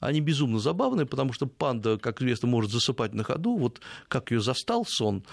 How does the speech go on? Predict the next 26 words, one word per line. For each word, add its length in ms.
скажем, 300
лезла 320
она 160
на 160
дерево, 600
перегнулась 360
через 180
ветку 260
и 40
заснула, 460
и 40
висит, 360
и 60
спит 300
там. 180
Или 180
упала 380
панда 360
на 240
спину, 380
лоб-, 340
лапки 300
кверху 300
подняла 340
и 340
спит. 380